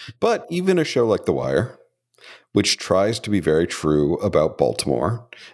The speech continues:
you know, my family lives in Baltimore, so I pay a lot of attention to Baltimore news, but you don't have to pay a lot of attention to Baltimore news to know that, like, cops also effectively murdered Freddie Gray by driving around so crazily he got a spinal injury in the back of the van.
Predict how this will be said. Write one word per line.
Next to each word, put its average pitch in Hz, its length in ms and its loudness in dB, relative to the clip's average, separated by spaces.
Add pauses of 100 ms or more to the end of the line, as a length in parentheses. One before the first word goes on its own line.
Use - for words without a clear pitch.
(160)
you 110 120 2
know, 87 140 4
my 90 120 2
family 76 280 0
lives 87 180 2
in 95 80 -2
Baltimore, 87 520 2
so 69 160 0
I 69 40 0
pay - 160 0
a 69 60 0
lot 78 180 4
of 80 80 0
attention 78 320 -2
to 69 60 -4
Baltimore 76 320 2
news, 80 220 2
but 85 120 -4
you 95 60 4
don't 175 160 6
have 143 100 -2
to - 60 -10
pay 110 120 0
a 78 80 2
lot 69 180 2
of 110 80 -2
attention 80 340 -4
to - 60 -4
Baltimore 78 320 0
news 85 240 4
to - 100 -4
know 76 220 2
that, 76 180 0
like, 78 300 -2 (600)
cops 76 360 0
also 80 560 0 (260)
effectively 85 540 2
murdered 80 500 0
Freddie 85 360 0
Gray 101 340 0
by 76 160 0
driving 76 360 2
around 85 380 2
so 78 160 0
crazily 73 580 0
he 78 160 -4
got 76 220 2
a 73 40 2
spinal 78 360 0
injury 82 260 2
in 80 60 -2
the 82 60 -2
back 82 200 0
of 104 80 -2
the 113 80 4
van. 90 240 -2